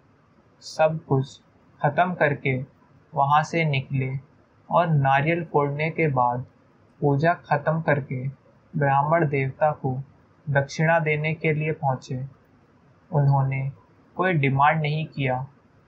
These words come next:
और मैंने अपने आप से ही दक्षिणा दे दी। और तब उन्होंने एक बात बोली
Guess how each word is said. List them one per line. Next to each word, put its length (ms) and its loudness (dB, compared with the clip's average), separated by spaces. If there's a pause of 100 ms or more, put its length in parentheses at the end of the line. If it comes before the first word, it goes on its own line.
(140)
और 180 4
मैंने 460 -2 (400)
अपने 360 -2
आप 300 4
से 180 -10
ही 240 -2
दक्षिणा 480 -2
दे 220 0
दी। 280 -6 (640)
और 220 2 (100)
तब 280 0 (420)
उन्होंने 460 2
एक 260 2
बात 360 4
बोली 360 -2